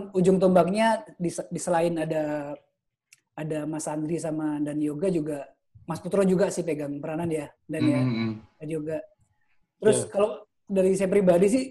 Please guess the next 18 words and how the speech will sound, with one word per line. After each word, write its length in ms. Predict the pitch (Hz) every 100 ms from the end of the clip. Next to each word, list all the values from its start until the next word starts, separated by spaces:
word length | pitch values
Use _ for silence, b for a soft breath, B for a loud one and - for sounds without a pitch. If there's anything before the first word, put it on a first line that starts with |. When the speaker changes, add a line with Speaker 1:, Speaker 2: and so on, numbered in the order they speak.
| - -
Speaker 1:
melihat 380 | 180 180 190 180
dulu 220 | 175 214
emang 340 | 208 180 165
ya 140 | 160 160
dibilang 340 | 160 156 160
sama 220 | 156 160
Mas 100 | 160
Andri, 260 | 156 156 185
effortnya 300 | 180 170 180
luar 200 | 180 165
biasa. 440 | 156 156 - 160 -
Nggak 200 | - 165
hanya 200 | 160 175
menguras 340 | 185 180 180 170
tenaga, 340 | 175 175 180
tapi 160 | 190 185
juga 220 | 180 170
emosi. 480 | 160 170 165 185 202